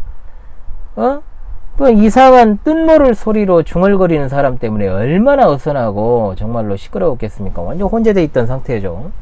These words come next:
안 봐도 비디오 아닙니까? 오늘날에도 새벽 기도회 때 뭐 일부 교회에서, 분명히 여기는 한국인데 알아들을 수 없는 말들을 듣게 됩니다. 뭐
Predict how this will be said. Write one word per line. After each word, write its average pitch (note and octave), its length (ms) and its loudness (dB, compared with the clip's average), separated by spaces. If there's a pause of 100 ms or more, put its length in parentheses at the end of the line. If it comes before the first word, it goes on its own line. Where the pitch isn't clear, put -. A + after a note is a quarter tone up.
(600)
안 C3+ 180 0
봐도 A3+ 200 6
비디오 G3 280 2
아닙니까? A#2 840 0 (580)
오늘날에도 E3 880 4
새벽 F#3+ 380 -2
기도회 C3 340 -2 (100)
때 G2 440 -4 (180)
뭐 A2 120 -8
일부 C3 360 -2
교회에서, C#3 840 2 (200)
분명히 D3+ 380 0
여기는 C3+ 200 2
한국인데 B2 840 0 (600)
알아들을 F3 540 4
수 E3 140 0
없는 D#3+ 180 2
말들을 C3 480 0
듣게 - 280 -4
됩니다. G#2 560 -2
뭐 F#2 180 -8